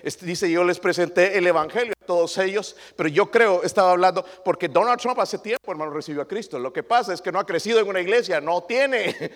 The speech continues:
<laughs> no tiene crecimiento espiritual, no sabe mucho de las Escrituras. Qué privilegio para el pastor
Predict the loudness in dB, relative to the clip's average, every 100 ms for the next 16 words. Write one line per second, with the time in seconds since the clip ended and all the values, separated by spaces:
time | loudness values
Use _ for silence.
0 | -18 -18 -6 -4 2 0 2 0 0 -2
1 | -2 -4 -2 0 0 0 2 4 4 2
2 | 0 2 4 2 -4 -6 -6 0 2 2
3 | -2 -14 -18 _ _ _ _ _ _ _
4 | _ _ _ _ _ _ _ _ _ _
5 | _ _ _ _ _ _ _ _ _ _
6 | _ -10 -8 -8 -6 -6 -6 -8 -4 -6
7 | -6 -12 -6 -4 -4 -4 -12